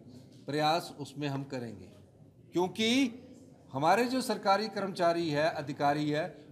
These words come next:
उन्होंने ईएमआई की विवश किस्तें देनी होती है, तो मैं इसमें भी गंभीरता से विचार करूँगा। लेकिन सैलरी के लिए और पेंशन के लिए ती-, लोन उठाकर तीन करोड़ दिया जाए,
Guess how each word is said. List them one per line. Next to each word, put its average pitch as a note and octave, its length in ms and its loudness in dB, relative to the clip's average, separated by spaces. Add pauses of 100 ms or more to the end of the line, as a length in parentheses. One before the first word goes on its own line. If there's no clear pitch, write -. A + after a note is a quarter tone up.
उन्होंने F#3 320 0 (140)
ईएमआई E3 540 2
की F3 260 -2 (1400)
विवश E3+ 360 0
किस्तें F3 420 -2
देनी E3 260 0
होती D#3+ 360 -2
है, F#3+ 140 -2 (140)
तो - 140 -8
मैं F3 160 0
इसमें F3 280 -4
भी F#3 140 -4 (200)
गंभीरता D3+ 460 0
से E3 140 -4
विचार D3 300 2
करूँगा। B2 460 -6 (400)
लेकिन F#3 540 0 (500)
सैलरी F3+ 580 0
के A3 180 0
लिए A#3 320 4 (600)
और D3+ 80 -4
पेंशन A3 480 0
के G#3+ 160 -2
लिए G#3+ 180 2
ती-, F3 520 -8
लोन F3+ 300 6
उठाकर F#3+ 360 4 (100)
तीन G3+ 200 -2
करोड़ F#3+ 280 0
दिया F3 220 2
जाए, F3+ 300 6